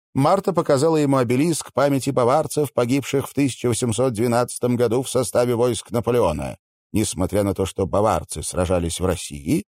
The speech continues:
надпись на обелиске сообщала, что погибли они за независимость своей родины.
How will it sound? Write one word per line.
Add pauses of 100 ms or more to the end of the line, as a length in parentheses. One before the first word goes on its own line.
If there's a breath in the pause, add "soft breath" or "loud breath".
(140)
надпись (160)
на
обелиске
сообщала,
что
погибли
они
за
независимость
своей (220)
родины.